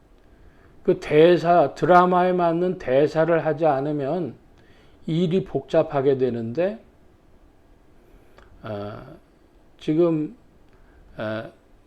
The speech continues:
이 기드온은 에브라임 사람들과의 말에서는 아주 적당한 언어를 사용함으로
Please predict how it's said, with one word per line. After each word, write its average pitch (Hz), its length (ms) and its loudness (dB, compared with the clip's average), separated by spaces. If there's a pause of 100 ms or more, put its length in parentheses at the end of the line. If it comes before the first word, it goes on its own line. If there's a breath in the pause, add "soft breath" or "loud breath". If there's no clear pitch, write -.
이 160 160 -4
기드온은 156 880 0 (400)
에브라임 165 540 2
사람들과의 156 1080 0 (280)
말에서는 147 1120 -4 (1120)
아주 131 280 -6
적당한 170 720 0
언어를 147 420 2
사용함으로 143 1000 -4